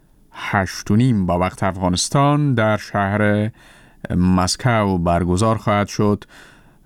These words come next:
ام، اه، حریف سفری پیتر برگ روسی است.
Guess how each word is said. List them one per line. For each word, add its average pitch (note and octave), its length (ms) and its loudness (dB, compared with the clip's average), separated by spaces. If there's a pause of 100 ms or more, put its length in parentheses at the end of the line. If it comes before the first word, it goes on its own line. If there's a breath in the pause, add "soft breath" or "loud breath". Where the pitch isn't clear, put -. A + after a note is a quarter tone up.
ام، F2 600 2 (360)
اه، E2+ 640 0 (160)
حریف B2+ 640 0 (260)
سفری G#2+ 680 0 (500 soft breath)
پیتر G2+ 540 0 (240)
برگ G2+ 500 0 (800)
روسی E2 560 0
است. - 360 -4